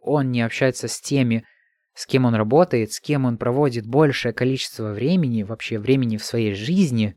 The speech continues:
то как он выживает? У него тогда наверняка должны быть какие-то отклонения, не знаю,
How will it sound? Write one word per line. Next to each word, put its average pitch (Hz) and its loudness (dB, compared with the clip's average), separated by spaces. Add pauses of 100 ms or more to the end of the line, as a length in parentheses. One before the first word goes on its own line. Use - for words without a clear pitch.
то - -18
как - -2
он 143 2
выживает? 120 0 (220)
У 117 -4
него 127 2
тогда 127 2
наверняка 123 0
должны 123 -2
быть 123 -2
какие-то 117 -6 (240)
отклонения, 123 0
не 113 -2
знаю, 110 0